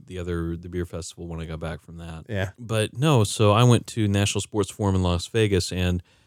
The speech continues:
Speaker 1: the, one of the presenting sponsors for that event was Budweiser.
Speaker 2: Oh.
Speaker 1: And one of the cool things about being there was, you know, I was there to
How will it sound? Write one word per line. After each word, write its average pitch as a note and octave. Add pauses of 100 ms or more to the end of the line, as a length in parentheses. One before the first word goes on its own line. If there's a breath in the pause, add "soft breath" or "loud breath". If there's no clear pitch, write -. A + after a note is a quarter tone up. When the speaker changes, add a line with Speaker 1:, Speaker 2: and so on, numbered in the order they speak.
(180)
Speaker 1:
the, A2
one G#2
of A2
the G#2
presenting G2
sponsors F#2+
for G2
that F#2
event F#2
was F2
Budweiser. D#2+ (340)
Speaker 2:
Oh. C#3 (280)
Speaker 1:
And G2+
one A#2
of G#2
the F#2+
cool -
things A2+
about F#2+
being D#3
there G#2
was, G2
you G#2+
know, F#2+
I A#2+
was A#2
there G2+
to F2+